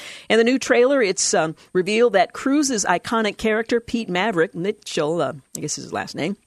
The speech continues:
is going to serve as the new flight instructor of the Top Gun school, and is seen wearing his inf-, uh, infamous Ray-Ban sunglasses as he faces off against a new enemy,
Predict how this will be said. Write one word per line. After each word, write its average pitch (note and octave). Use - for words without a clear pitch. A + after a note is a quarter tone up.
is F3
going E3+
to D#3
serve F3+
as D#3+
the E3+
new G3
flight F#3+
instructor F3
of D3
the D#3+
Top D#3
Gun D#3
school, A#3
and E3
is E3
seen G3
wearing F3+
his D#3
inf-, D#3+
uh, C#3
infamous E3+
Ray-Ban E3+
sunglasses E3
as D3+
he E3+
faces F3+
off D3+
against D3+
a E3
new D#3+
enemy, D3